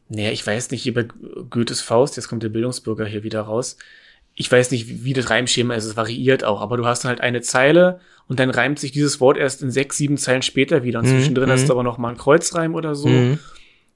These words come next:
Speaker 1: Und das ist natürlich, da musst du wirklich planen und, und, und
Speaker 2: Natürlich.
Speaker 1: da steckt mehr Arbeit drin als in einem, in einem normalen, äh, A B, A B oder A A B B Reim.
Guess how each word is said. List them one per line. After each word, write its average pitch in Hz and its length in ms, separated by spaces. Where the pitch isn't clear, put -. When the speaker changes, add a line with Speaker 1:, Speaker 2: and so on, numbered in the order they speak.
Speaker 1:
Und - 220
das 143 160
ist 160 100
natürlich, 151 540
da 135 120
musst 151 300
du 139 80
wirklich 143 280
planen 135 440
und, 120 240
und, 131 160
und - 0
Speaker 2:
Natürlich. 101 320
Speaker 1:
da 120 80
steckt - 260
mehr 139 200
Arbeit 139 340
drin 131 200
als 131 280
in 127 120
einem, 127 140
in 123 80
einem 127 140
normalen, 123 480
äh, 117 280
A 135 100
B, 123 320
A 123 120
B 131 200
oder 117 400
A 120 320
A - 40
B 127 200
B 120 200
Reim. 107 320